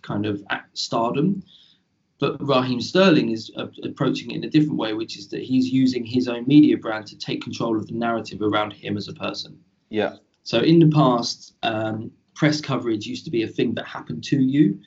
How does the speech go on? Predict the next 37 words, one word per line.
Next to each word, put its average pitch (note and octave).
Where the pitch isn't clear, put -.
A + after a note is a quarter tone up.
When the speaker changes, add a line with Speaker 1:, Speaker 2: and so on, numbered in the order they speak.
Speaker 1:
um, G#2+
whereas A#2
now A#2+
it G#2+
is G2+
a G#2
thing A2
that A2
you A2
control. -
And, A2+
you A#2
know, G#2
the, -
obviously D3
he's C3
been A#2+
supported A#2+
well A#2
by A#2
the -
England A#2
setup D3+
and G2+
Gareth A2
Southgate G#2+
in -
particular, D3+
but -
the C3
way D3
that C#3
he's C3
managed A#2+
to A#2
effectively C3+
just G#2